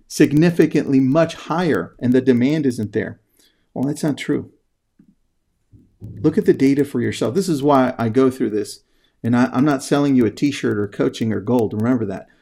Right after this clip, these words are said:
Home prices are, have corresponded, or home prices have correspondingly started to rebalance. That's true. We're heading into a more normal market.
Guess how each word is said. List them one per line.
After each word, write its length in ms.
Home 200
prices 540
are, 220
have 220
corresponded, 1080
or 220
home 200
prices 420
have 200
correspondingly 840
started 460
to 120
rebalance. 640
That's 340
true. 380
We're 160
heading 360
into 300
a 140
more 580
normal 800
market. 760